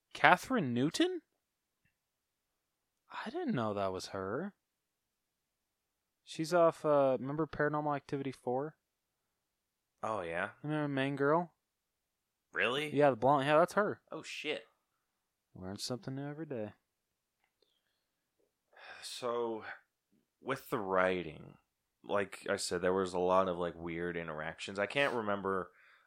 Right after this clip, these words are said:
Speaker 2: right off the top of my head what those interactions were,
Speaker 1: Yeah.
Speaker 2: but it was just things,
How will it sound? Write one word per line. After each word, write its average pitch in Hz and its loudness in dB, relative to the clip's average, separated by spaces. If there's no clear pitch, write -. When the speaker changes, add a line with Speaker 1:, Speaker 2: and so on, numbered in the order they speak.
Speaker 2:
right 95 6
off 90 4
the - -12
top 90 -4
of 90 -12
my 87 -6
head 85 -6
what 82 -4
those 85 -4
interactions 80 -8
were, 101 -2
Speaker 1:
Yeah. 120 4
Speaker 2:
but - 2
it 104 -2
was 101 -4
just 117 -6
things, 101 -8